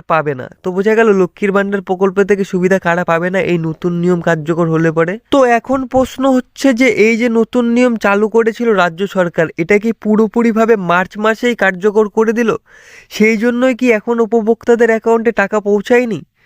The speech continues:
তো জেনে নেব আজকের এই ভিডিওটির মাধ্যমে।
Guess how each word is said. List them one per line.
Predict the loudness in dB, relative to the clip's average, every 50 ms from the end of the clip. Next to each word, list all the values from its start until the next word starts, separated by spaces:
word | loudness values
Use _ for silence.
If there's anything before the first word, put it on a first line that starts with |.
| _ _ _ _ _ _ _ _ _
তো | -2 -2 2
জেনে | 2 2 2 4 2
নেব | 2 2 0
আজকের | 0 -2 -4 -8 -10 -8 -4 -4
এই | -4 -4
ভিডিওটির | -4 -4 -4 -4 -4 -4 -4 -6 -4 -4
মাধ্যমে। | -4 -4 -4 -4 -6 -6 -6 -6 -8